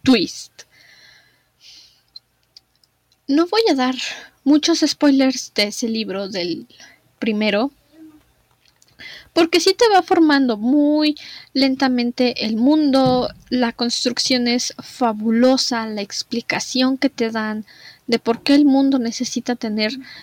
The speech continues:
torres de reloj para funcionar, de por qué se necesita que haya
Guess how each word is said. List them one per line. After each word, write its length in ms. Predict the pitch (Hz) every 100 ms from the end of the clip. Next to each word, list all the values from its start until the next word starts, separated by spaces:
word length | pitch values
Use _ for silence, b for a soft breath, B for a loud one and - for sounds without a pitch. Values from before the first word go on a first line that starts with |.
| B -
torres 380 | 294 285 294 -
de 120 | 254
reloj 460 | 247 233 220 233
para 220 | - 233 226
funcionar, 800 | - 208 - 208 202 202 214 -
de 200 | 247 220
por 200 | - 233
qué 240 | - 269 262
se 160 | 285
necesita 680 | 254 233 - 220 226 220 233
que 180 | - 220
haya 420 | 214 214 214 208